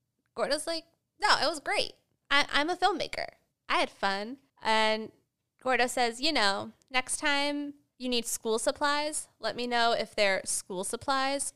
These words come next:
or school supplies." And, like, Gordo, you totally could have deduced at the beginning of the episode that they weren't talking about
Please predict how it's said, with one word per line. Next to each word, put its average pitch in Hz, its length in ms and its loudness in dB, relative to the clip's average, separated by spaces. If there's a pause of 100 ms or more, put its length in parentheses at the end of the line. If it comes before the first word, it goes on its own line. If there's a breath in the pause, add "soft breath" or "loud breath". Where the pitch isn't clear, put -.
or 190 380 0 (360)
school - 500 -4
supplies." - 720 -6 (260 loud breath)
And, - 120 -2
like, 403 180 2
Gordo, 359 220 4
you 349 220 0 (240)
totally 277 600 4
could 233 160 -2
have 208 160 0
deduced 180 400 -4
at 190 120 -8
the 185 100 -4
beginning 175 420 -4
of - 80 -10
the 131 140 -6
episode - 400 -4
that 196 180 -2
they 196 140 0
weren't 190 320 -4
talking - 420 -8
about 104 360 -2